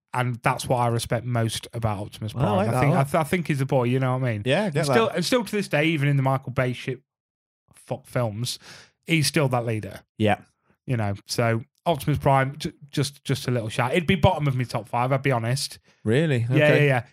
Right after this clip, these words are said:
Speaker 1: He was more of a childhood thing to me. I do think he was ruined a little bit with the films.
Speaker 2: Mm, that's a shame.
Speaker 1: But, um, yeah, that's a childhood one for me.
Speaker 2: Nice.
Speaker 1: So
Speaker 2: Like that.
Speaker 1: let's have your third.
Speaker 2: I'm gonna go for another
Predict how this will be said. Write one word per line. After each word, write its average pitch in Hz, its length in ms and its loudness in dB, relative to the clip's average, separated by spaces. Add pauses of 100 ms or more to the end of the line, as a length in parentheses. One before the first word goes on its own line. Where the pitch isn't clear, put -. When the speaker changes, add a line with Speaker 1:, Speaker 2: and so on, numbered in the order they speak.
(120)
Speaker 1:
He 160 100 0
was 156 140 2
more 151 140 4
of 135 80 2
a 131 40 0
childhood 131 420 2
thing 117 160 -4
to 104 80 -8
me. 120 80 0
I 123 40 0
do 139 160 2
think 143 200 0
he 139 40 4
was 120 100 0
ruined 131 220 2
a 123 40 2
little 120 160 -2
bit 120 180 -2
with 120 100 -4
the 120 200 0
films. 107 640 -4
Speaker 2:
Mm, 113 240 0
that's 101 160 -2
a 113 40 -4
shame. 107 340 0
Speaker 1:
But, - 340 -2
um, 120 500 0
yeah, 110 320 -2
that's 127 160 -8
a 120 60 -14
childhood 107 320 -2
one 101 160 -4
for - 120 -14
me. 104 160 -4 (160)
Speaker 2:
Nice. 254 500 0
Speaker 1:
So - 60 -14 (100)
Speaker 2:
Like 180 100 2
that. 175 260 2
Speaker 1:
let's 165 160 0
have 156 120 0
your 151 80 -2
third. 110 400 0 (520)
Speaker 2:
I'm 170 100 0
gonna 226 160 0
go 180 220 4
for 127 580 2 (880)
another 131 640 2